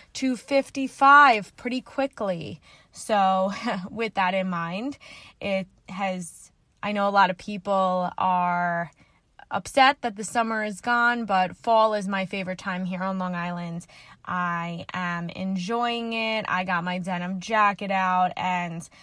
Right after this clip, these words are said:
I walked around this garden and took some great video footage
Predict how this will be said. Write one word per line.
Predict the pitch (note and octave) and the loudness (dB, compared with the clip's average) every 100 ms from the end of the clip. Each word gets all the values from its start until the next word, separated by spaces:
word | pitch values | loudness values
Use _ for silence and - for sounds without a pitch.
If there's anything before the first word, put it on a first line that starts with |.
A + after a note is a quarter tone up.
| - _ | -20 _
I | - G3 F#3+ F#3 F#3 F3+ - - | -2 0 0 0 -2 -4 -8 -10
walked | F3+ F#3 F3+ - | 0 4 4 0
around | F#3+ F3+ E3+ | -6 -4 -6
this | F3 F3 | -8 -4
garden | A3+ A3 G#3+ G3+ G3 F#3+ F#3+ - | 0 0 0 -2 -4 -4 -6 -8
and | F#3 F#3 F3 E3+ E3+ | -8 -6 -6 -8 -10
took | - - G#3+ - | -10 -8 -8 -8
some | F#3+ F3+ | -8 -8
great | F3+ F3+ F3 | -6 -6 -6
video | F#3+ F3+ E3 E3+ | -8 -6 -6 -6
footage | - E3+ E3+ E3 D#3+ | -6 -6 -6 -8 -12